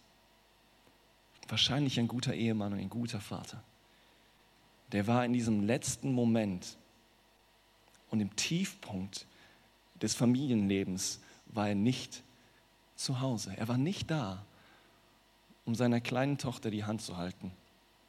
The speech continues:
in ihrem letzten Atemzug und ihr noch zu sagen, "Hey, es wird alles gut", auch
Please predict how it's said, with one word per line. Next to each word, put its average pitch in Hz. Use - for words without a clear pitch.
in 113
ihrem 107
letzten 101
Atemzug -
und -
ihr 117
noch 120
zu 117
sagen, 117
"Hey, -
es -
wird 131
alles 113
gut", 101
auch 101